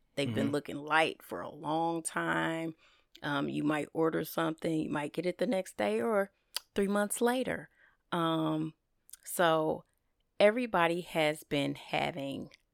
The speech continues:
Speaker 1: shipping problems. Um, uh, we, I was reading a article and it said Nike could run out of sneakers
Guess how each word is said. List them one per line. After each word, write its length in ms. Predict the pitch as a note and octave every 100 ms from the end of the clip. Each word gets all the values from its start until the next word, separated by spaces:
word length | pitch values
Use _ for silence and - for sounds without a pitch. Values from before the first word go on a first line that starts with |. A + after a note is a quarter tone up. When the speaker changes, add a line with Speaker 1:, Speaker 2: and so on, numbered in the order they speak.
| _
Speaker 1:
shipping 640 | - - - D3+ C3+ C3
problems. 760 | - G1+ - - - - - - _ - - _
Um, 500 | D#3 D3+ C#3+ C#3+ D3 - _ _ _ _ -
uh, 480 | D#3+ C#3+ B2+ C2+ - -
we, 220 | - D#3 D3+ - _ _ _
I 120 | F3
was 160 | D#3 D3+
reading 400 | D#3 D3 D3 -
a 180 | D#3+ D3
article 540 | - D#3+ D#3 - C3+ -
and 100 | D3
it 80 | C#3
said 220 | - C3
Nike 340 | C#3+ D3 - -
could 260 | - E3+
run 260 | D3 C#3+ C#3+
out 160 | - D3+
of 100 | D3+
sneakers 800 | - - F#3+ G#3+ D3+ C#3 D3 -